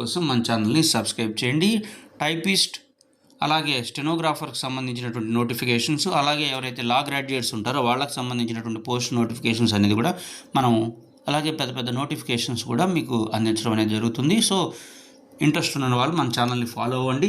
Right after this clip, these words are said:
ఎవరైనా మన ఛానల్ని బూస్ట్ చేయాలి అనుకున్నట్లయితే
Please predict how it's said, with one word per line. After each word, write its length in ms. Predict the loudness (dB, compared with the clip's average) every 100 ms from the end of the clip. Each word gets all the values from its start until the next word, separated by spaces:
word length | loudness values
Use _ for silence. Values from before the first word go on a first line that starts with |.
| 2 2
ఎవరైనా 300 | 4 4 4
మన 100 | 4 0
ఛానల్ని 440 | 0 0 0 0 -2 -4 -14 _ _
బూస్ట్ 320 | -4 0 0 0
చేయాలి 260 | 0 0 -2 -2
అనుకున్నట్లయితే 760 | -4 -4 -4 -4 -4 -2 0